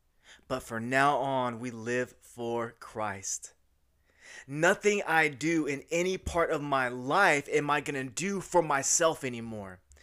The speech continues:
Me being a husband, it's not for myself anymore. It's for Christ. Me being a dad, it's not for myself. It's for Christ. Wherever I work at, it's not for myself.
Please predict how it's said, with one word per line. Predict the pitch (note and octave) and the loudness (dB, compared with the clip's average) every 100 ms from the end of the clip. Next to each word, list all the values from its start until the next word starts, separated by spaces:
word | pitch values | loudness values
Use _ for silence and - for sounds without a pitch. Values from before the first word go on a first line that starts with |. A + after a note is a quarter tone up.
| - - - | -20 -18 -8
Me | C3 D#3+ | -2 -2
being | D#3 E3+ D#3+ | 0 2 2
a | |
husband, | D3+ D#3+ D#3 G#3 A3+ A#3 _ - _ | 2 0 2 0 0 -4 _ -20 _
it's | - C3 | -6 -4
not | B2+ | -4
for | B2+ | -4
myself | C3 B2+ D3 C#3+ | -2 0 0 0
anymore. | B2+ A2+ G#2+ G2+ | -4 -8 -8 -10
It's | - - | -8 -8
for | - A2 | -6 -8
Christ. | G#2 B2+ A#2+ G#2+ - - - - | -8 -6 -6 -8 -12 -16 -20 -14
Me | A#2+ C#3 | -4 -2
being | C#3+ D3+ D3+ | 0 0 0
a | C3 | 0
dad, | B2 C3+ D3+ F#3 E3+ _ _ - | 0 2 2 0 -4 _ _ -12
it's | G#2+ | -8
not | B2 A#2 | -6 -6
for | B2+ | -8
myself. | B2+ - C#3+ B2 A#2 _ | -2 -2 0 -2 -4 _
It's | - | -16
for | - A#2 A2 | -10 -8 -8
Christ. | - B2+ A2+ G2+ - - _ - - - | -4 -4 -4 -8 -10 -14 _ -20 -18 -2
Wherever | B2+ C#3+ D3 | 2 6 6
I | D3 | 6
work | C3+ C#3+ D#3 G3 | 6 4 4 2
at, | G3 G#3 - _ _ _ | 2 0 -4 _ _ _
it's | - - | -8 -6
not | B2 B2 | -6 -8
for | C3+ | -8
myself. | C3+ C#3 - F3+ D3 C3 | -4 -4 0 2 2 0